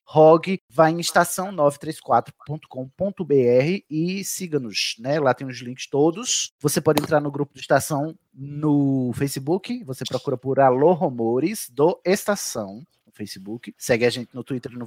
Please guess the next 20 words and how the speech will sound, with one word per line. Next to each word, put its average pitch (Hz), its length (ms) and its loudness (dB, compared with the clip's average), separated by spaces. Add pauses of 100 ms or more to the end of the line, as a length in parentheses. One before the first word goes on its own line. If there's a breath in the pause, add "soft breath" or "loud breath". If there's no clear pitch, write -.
no 117 320 -6
Instagram, 113 400 -4
no 117 80 -4
arroba 107 220 -4
estação 117 340 -6
nove 107 180 -8
três - 280 -6
quatro 131 420 2 (320 loud breath)
e 254 140 2
manda 139 320 4
berrador 151 540 2
pro 202 140 -8
e-mail, 147 560 -4 (200 soft breath)
berrador 139 480 0
ponto 120 420 -12
nove 131 220 -2
três 139 200 -16
quatro 117 380 -2
arroba 113 320 -10
gmail 110 400 -6